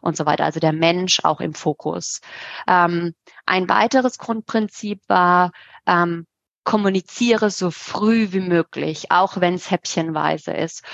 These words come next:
Oder wenn du noch nicht über den Content sprechen kannst, weil die Entscheidung noch nicht gefallen ist, erzähl wenigstens, bis wann du's entschieden hast. Also zum Beispiel wurde f-, vorab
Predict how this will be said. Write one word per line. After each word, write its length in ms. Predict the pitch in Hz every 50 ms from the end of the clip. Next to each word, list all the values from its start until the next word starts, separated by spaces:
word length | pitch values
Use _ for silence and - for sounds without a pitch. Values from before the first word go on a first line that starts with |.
| - - -
Oder 260 | - 175 175 165 160
wenn 180 | 180 196 214 214
du 80 | 208
noch 260 | 202 190 180 175 165 190
nicht 260 | 214 220 214 - 190
über 200 | 180 165 175 165
den 300 | - 156 151 156 156 - _ _ _ _ -
Content 640 | - - 196 208 233 254 - - 285 285 277 -
sprechen 420 | - - - 269 269 - 269 262
kannst, 400 | - - 254 247 254 262 - -
weil 120 | - 185 165
die 100 | 175 165
Entscheidung 520 | 156 160 - 180 180 175 170 165 165 165
noch 120 | 160 156 156
nicht 260 | 170 170 165 - -
gefallen 560 | - 165 - - 185 190 208 214 226 233 226
ist, 320 | - 233 226 - - - - - - - - - -
erzähl 540 | - 202 196 - - - 226 214 202 196 180
wenigstens, 600 | 208 220 226 233 233 220 - - - 214 - -
bis 260 | - - 180 - - -
wann 200 | 185 180 180 170
du's 180 | 170 165 -
entschieden 600 | - 180 170 - - - 196 185 - 180 160 143
hast. 420 | 147 - 165 - - - - - - - - - - -
Also 380 | - 180 175 165 175 165 165 - - - -
zum 200 | - - 196 180
Beispiel 540 | 165 175 180 196 214 214 - - 233 208 196
wurde 380 | 180 190 190 180 180 170 180 180 185
f-, 220 | - - - - _ _
vorab 400 | - - - 175 - 196 208